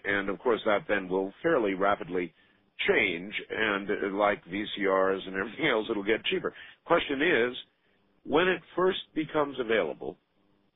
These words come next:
who decides? Who decides who gets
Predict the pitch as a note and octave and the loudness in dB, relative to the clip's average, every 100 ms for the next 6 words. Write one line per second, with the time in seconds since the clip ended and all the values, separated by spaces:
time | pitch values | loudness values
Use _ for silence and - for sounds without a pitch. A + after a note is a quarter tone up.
0 | _ _ _ A3 E3 D3 D3 D2+ - _ | _ _ _ -2 -2 0 0 0 -8 _
1 | - - _ _ _ F#3+ F#3 F3 D#3+ D3+ | -20 -20 _ _ _ 0 0 2 2 4
2 | D3 C#3+ C3+ - B2+ C#3 B2 A#2+ | 2 0 -6 -16 -6 -2 2 2